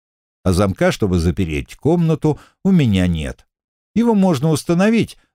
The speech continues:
но за отдельную плату. И если уж решил раскошелиться, то проще вообще перебраться в другой корпус, где за тридцать дукатов в месяц студент получает апартаменты со всеми удобствами.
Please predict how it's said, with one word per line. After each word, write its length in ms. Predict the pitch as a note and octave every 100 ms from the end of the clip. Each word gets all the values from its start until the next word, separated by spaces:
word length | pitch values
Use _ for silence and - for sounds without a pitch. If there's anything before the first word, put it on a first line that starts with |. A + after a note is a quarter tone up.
| -
но 160 | A#3
за 180 | F3 B2
отдельную 720 | G#2+ F#2 F#2 A2+ G2+ G#2 F#2+
плату. 500 | - E2+ B1 - _ _ _ _ -
И 100 | D2+
если 260 | E2+ -
уж 260 | G2+ G2+ - _
решил 500 | F#2 F#2+ G#2 - A2
раскошелиться, 960 | F2+ E2 - G#2 - G3+ C#3+ - - - - _
то 120 | - D3+
проще 400 | G#3+ A3+ - E3+
вообще 480 | D3 C3 - G#3
перебраться 720 | G3+ A2+ D#2 D2 G#2+ C3 - G#2+
в 80 |
другой 400 | F2+ A2 F2+ D2
корпус, 440 | - F3+ F#3+ E3 - - _
где 220 | C3+ E3 E3+
за 200 | C#3 A2+
тридцать 460 | A#2+ G#2+ - E2
дукатов 520 | F#2 - C#3+ - F#2 B2
в 40 |
месяц 500 | F3+ A3 - D3 - - _
студент 560 | - - D#3+ D#3 A3+ -
получает 560 | D3+ B2+ A#2+ E3 D3 G#2
апартаменты 760 | - F2+ G2 F#2+ E3+ F#3+ D3
со 220 | - D#2+
всеми 340 | D2 F#2+ E2+ F#2+
удобствами. 800 | A#2 B2 D3 - - C#2 G#2